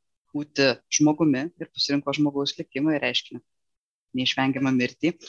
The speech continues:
o ne amžiną jaunystę ir amžiną gyvenimą, kurį galėjo pasirinkti, jeigu būtų pasirinkęs el-, e, būti elfu.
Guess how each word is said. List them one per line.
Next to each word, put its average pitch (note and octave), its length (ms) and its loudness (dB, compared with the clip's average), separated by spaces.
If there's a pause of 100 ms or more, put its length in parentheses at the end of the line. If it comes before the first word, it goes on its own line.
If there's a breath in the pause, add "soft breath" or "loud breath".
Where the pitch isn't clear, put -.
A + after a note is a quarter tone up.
o C#3 120 2
ne C#3+ 160 6 (120)
amžiną C#3 420 2
jaunystę C3+ 480 0
ir C3 100 -2
amžiną C3 380 -2
gyvenimą, B2+ 480 -2
kurį B2+ 300 -6 (100)
galėjo B2 320 -2
pasirinkti, B2+ 580 -4 (120)
jeigu B2 260 -10
būtų C3+ 200 -12
pasirinkęs C3 560 -4
el-, B2 200 0 (360)
e, C3 320 2
būti C3+ 360 -4 (480)
elfu. B2+ 400 0